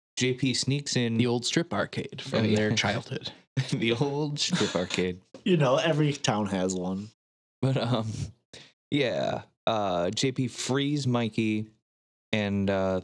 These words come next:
Speaker 1: they decide they're gonna kill Eddie together. And, uh, they act like J P is giving Cage the money in a briefcase, but in fact, they put a flashbang that they set up multiple times in this movie, uh, where I don't know where they got it, but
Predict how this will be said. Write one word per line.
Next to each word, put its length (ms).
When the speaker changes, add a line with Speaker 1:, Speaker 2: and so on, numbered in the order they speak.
Speaker 1:
they 200
decide 420
they're 100
gonna 200
kill 340
Eddie 400
together. 600
And, 320
uh, 400
they 120
act 260
like 120
J 180
P 220
is 100
giving 340
Cage 380
the 140
money 460
in 120
a 60
briefcase, 720
but 200
in 160
fact, 320
they 80
put 200
a 40
flashbang 720
that 140
they 80
set 240
up 80
multiple 400
times 340
in 60
this 160
movie, 420
uh, 140
where 320
I 80
don't 160
know 80
where 120
they 100
got 220
it, 200
but 160